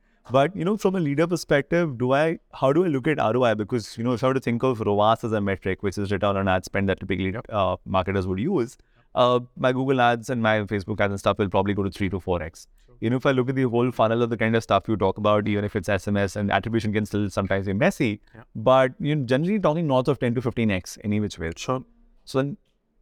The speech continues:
Speaker 1: is it something you encounter as a real problem that why are you measuring my cost as much because I'm delivering you a much better roas as a marketer?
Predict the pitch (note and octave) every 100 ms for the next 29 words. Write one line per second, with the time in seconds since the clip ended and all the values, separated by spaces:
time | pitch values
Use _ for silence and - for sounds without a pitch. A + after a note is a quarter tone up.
0 | _ _ _ _ - A#2+ A2+ F#3 - D3
1 | D3 E3 D#3+ D#3 - A2+ B2 B2 D3 C#3
2 | A#2 A#2+ B2+ A2+ C3 C3 G#2 G2 G#2+ C#3+
3 | C#3+ A#2 G2+ A2+ A2+ A2 G#2 G#2 - F#2+
4 | G2 - G2+ F#2 G2+ G2 - F2+ G2+ F#2+
5 | G2 G2 G#2 G#2+ A2 G#2+ G2+ G2 G#2 G#2
6 | G#2 A2+ A2 G2 F2+ F2 F2+ G2+ F#2+ E2+
7 | E2 F2+ F2+ A2